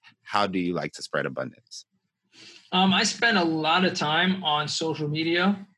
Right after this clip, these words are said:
Speaker 2: on LinkedIn for specifically. And that's a business platform that's like social media, but it has the opportunity, allows you to just give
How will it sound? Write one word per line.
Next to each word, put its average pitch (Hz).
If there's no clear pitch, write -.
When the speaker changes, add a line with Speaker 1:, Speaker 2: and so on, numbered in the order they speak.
Speaker 2:
on 143
LinkedIn 160
for 151
specifically. 190
And 160
that's 190
a 180
business 202
platform 185
that's 151
like 156
social 165
media, 160
but 151
it 113
has 208
the 190
opportunity, 185
allows 165
you 175
to 165
just 143
give 156